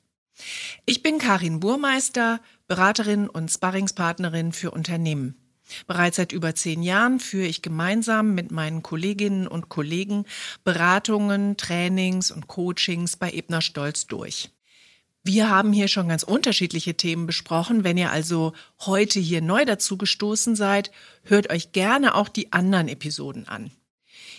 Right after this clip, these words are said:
In dieser Folge fragen wir uns, was ist eigentlich ein Netzwerk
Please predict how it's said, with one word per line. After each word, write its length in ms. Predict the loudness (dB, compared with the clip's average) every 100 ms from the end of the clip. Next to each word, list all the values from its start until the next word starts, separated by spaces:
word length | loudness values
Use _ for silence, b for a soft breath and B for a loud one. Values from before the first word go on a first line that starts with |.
| B B _
In 140 | -2 0
dieser 300 | 2 2 2
Folge 580 | 4 4 4 4 2 0
fragen 420 | -2 4 6 6
wir 160 | 4 2
uns, 480 | 2 2 2 -2 -8 _ _ _
was 360 | -8 -2 0 0
ist 300 | -2 -4 0
eigentlich 640 | 2 2 0 0 -4 0
ein 200 | 0 2
Netzwerk 760 | 0 -2 -4 0 2 0 -4 -18